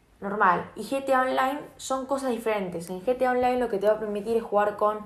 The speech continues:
jugadores en línea hasta treinta jugadores, lo que te pueden matar, o sea, hay más funcionalidades y creo que está mucho mejor el G T A Online,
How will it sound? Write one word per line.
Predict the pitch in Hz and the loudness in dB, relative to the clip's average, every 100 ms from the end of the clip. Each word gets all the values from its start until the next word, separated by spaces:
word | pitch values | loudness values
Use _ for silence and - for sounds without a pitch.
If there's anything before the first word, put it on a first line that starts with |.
| - - _ _ | -16 -20 _ _
jugadores | - 254 254 233 220 220 | 4 8 10 8 6 2
en | 220 | -2
línea | 233 226 220 220 - - - - _ - | -2 -2 -2 -2 -4 -10 -20 -20 _ 0
hasta | 254 - 226 | 0 2 0
treinta | 220 220 214 | 2 0 0
jugadores, | - 190 185 165 131 - - - - | 2 4 4 2 -2 -12 -20 -20 -8
lo | 202 208 | -2 0
que | 208 220 220 - - _ _ - | 2 0 0 -8 -20 _ _ -6
te | 190 | -4
pueden | 175 196 185 | 0 0 2
matar, | 180 185 220 208 202 196 | 4 8 10 10 10 6
o | |
sea, | 190 202 - | 2 2 2
hay | 240 | 2
más | 240 226 | 2 0
funcionalidades | - 214 196 190 196 220 214 | -2 -6 -4 -4 0 2 0
y | 202 | -2
creo | 214 220 | 0 0
que | 190 | 0
está | 175 196 202 - - - - | 0 0 0 -6 -20 -20 -8
mucho | 240 285 233 | -4 2 2
mejor | 202 208 214 | 2 0 0
el | |
G | 202 202 | 0 -2
T | 196 | 0
A | 190 | 0
Online, | 208 220 208 208 | 4 4 4 -2